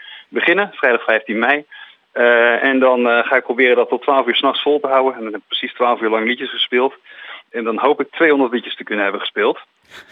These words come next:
Nou moet ik eerlijk zeggen dat dat laatste, ik heb gisteren even getimed toen ik een, eh, mijn eerste proefmarathon deed van drieënhalf uur. Dat, eh, ehm,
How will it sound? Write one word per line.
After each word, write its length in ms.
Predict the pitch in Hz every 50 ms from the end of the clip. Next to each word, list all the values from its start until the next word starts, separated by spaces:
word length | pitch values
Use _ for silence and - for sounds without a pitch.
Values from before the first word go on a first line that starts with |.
| - - _
Nou 140 | - 123 110
moet 100 | 113 113
ik 60 | 123
eerlijk 160 | 139 139 131 -
zeggen 160 | 143 131 123
dat 100 | 117 117
dat 100 | 117 113
laatste, 420 | 120 131 139 151 147 - 160 151 -
ik 100 | - 127
heb 100 | - 127
gisteren 320 | - - 127 120 - 123 120
even 120 | - -
getimed 460 | - - - - 131 131 135 131 -
toen 120 | - 127 117
ik 120 | 113 -
een, 140 | - 110 110
eh, 120 | 110 107 107 95
mijn 220 | 104 107 113 107
eerste 340 | 113 123 117 - - 113 - - - - - -
proefmarathon 640 | _ - 143 135 127 131 131 117 117 113 - 117 113
deed 220 | 113 113 110 110
van 100 | - 117
drieënhalf 440 | 110 117 127 135 131 131 127 127 117
uur. 300 | 127 131 139 139 - - - - - - - - - - -
Dat, 280 | _ 113 113 117 113 -
eh, 460 | - 110 110 110 110 110 110 - -
ehm, 520 | 113 110 107 107 107 101 101 104 101 101